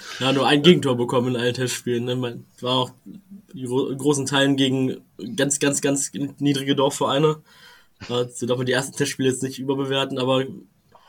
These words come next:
äh, gegen den Dr-, Drittligisten mit Freiburg zwei, gegen luxemburgischen Erstligisten haben sie wohl auch ganz gut gespielt, aber eins zu null verloren. Und gegen Union, ja gut,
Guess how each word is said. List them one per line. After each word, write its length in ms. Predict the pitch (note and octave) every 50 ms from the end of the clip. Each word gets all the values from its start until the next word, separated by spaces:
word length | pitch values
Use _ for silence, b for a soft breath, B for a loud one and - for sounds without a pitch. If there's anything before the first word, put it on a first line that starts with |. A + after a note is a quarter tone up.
| b b b b _ -
äh, 180 | A#2 A#2 B2 B2
gegen 200 | B2 B2 B2+ B2
den 340 | B2+ B2 A2 A2+ C3 B2
Dr-, 160 | A#2 B2 A#2 F2+
Drittligisten 720 | - - - C3 C#3+ C3+ C#3 C#3 C3+ C#3+ C#3 - - B2+
mit 80 | A#2+ -
Freiburg 320 | - B2+ B2+ B2 B2 B2
zwei, 280 | - - C3 C3 C3+ C3+
gegen 600 | C3 C3 B2 B2+ B2 B2 B2 B2 B2 G#2+ G#2+ B2
luxemburgischen 540 | B2+ C3 - - C3 C3 B2 A#2+ - A2+
Erstligisten 520 | A#2 C3 C#3+ - C#3+ C#3 C#3 C#3 - - C#3
haben 120 | C3+ C3
sie 100 | C3 C3
wohl 80 | B2+ A2
auch 140 | F#2 - -
ganz 140 | D3+ -
gut 120 | - C#3+ -
gespielt, 300 | - - - D3+ C#3+ C3+
aber 160 | B2 A#2+ B2
eins 180 | B2+ B2+ - -
zu 80 | B2
null 80 | A#2+ A#2
verloren. 440 | - A#2+ B2 C#3 D#3 E3 F#3 - B B B B B B B B B B B _
Und 260 | - B2 B2 A2+ A2+
gegen 180 | - B2 B2 A#2+
Union, 380 | A#2 A#2+ A#2+ B2 C3 C3 B2+ A2+
ja 160 | A2+ A2 A2+ A#2+
gut, 280 | B2 B2 A#2+ - -